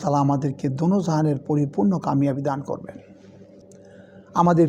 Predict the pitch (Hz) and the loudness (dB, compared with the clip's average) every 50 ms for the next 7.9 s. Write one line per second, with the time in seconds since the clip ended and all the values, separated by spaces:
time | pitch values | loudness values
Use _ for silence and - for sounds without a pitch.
0 | 165 - 202 190 196 180 175 170 160 - - 185 143 - 160 156 147 165 156 - | 4 4 4 6 6 8 6 4 4 4 2 2 2 4 2 2 4 4 2 2
1 | - - 165 160 156 160 - 160 151 143 - - 156 151 156 151 151 151 - - | 4 4 4 4 2 0 -2 -2 -2 -2 -2 -2 0 2 2 2 2 0 0 0
2 | - 165 160 151 147 151 147 147 - 170 151 - 156 151 147 147 143 131 143 151 | 0 0 0 2 2 2 0 0 -2 -4 -2 0 0 0 2 2 2 0 0 -2
3 | 143 - - 156 147 147 143 143 139 131 127 160 180 - - - - - - - | -2 -2 -2 0 0 0 0 0 -2 -2 -4 -6 -10 -14 -16 -20 -20 -20 -20 -20
4 | - - - - - - - - - - - - - - 175 165 165 156 156 165 | -20 -20 -20 -20 -20 -20 -20 -20 -20 -20 -20 -14 -4 0 4 4 6 6 6 6
5 | 160 151 170 180 175 165 165 156 - 170 151 151 139 143 147 143 156 147 170 160 | 4 4 4 4 4 4 2 0 0 0 2 2 4 4 4 4 4 2 2 2
6 | 156 143 - 156 139 147 147 143 151 156 170 175 180 165 175 165 151 147 147 - | 0 2 0 0 2 2 2 4 4 2 4 2 2 2 0 0 0 0 0 -2
7 | - 151 151 151 147 147 - 160 143 135 139 139 131 - 151 143 135 131 | 0 2 2 2 2 0 0 0 0 2 0 -2 -2 -2 -4 -4 -4 -6